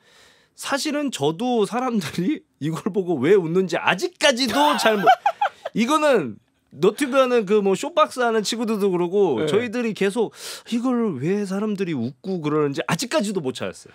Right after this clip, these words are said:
Speaker 2: 그리고 제가
Speaker 1: 네.
Speaker 2: 되게 신기한 게 그런 거를 보면 스케치 코미디를 보면은 꼭
Speaker 1: 네네.
Speaker 2: 보는 게 댓글 칸이거든요.
Speaker 1: 네네.
Speaker 2: 근데 댓글에 항상 그 보시는 분들이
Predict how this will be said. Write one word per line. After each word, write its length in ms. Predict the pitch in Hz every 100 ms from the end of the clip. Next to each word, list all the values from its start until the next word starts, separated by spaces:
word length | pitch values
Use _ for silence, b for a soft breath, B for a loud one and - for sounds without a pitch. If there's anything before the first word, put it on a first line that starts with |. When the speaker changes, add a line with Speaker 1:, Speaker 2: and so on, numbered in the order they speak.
| _ _
Speaker 2:
그리고 300 | 151 160 147
제가 360 | - 143 160
Speaker 1:
네. 60 | 95
Speaker 2:
되게 300 | 85 120 127
신기한 440 | 117 220 208 156 135
게 260 | 160 98 -
그런 320 | 135 156 175
거를 400 | 160 151 143 139
보면 240 | 120 107
스케치 260 | 98 - 208
코미디를 300 | 214 190 143
보면은 300 | 113 107 110
꼭 60 | - 117
Speaker 1:
네네. 240 | - 175
Speaker 2:
보는 260 | 160 151 143
게 200 | 123 -
댓글 420 | - 101 - 240
칸이거든요. 560 | - 139 110 87 92 190
Speaker 1:
네네. 260 | 123 110 87 82 -
Speaker 2:
근데 80 | 135
댓글에 360 | 117 117 170
항상 400 | 170 165 156 147 123 _ _ _ _
그 180 | 113 120
보시는 380 | 123 156 226 185
분들이 400 | 143 135 139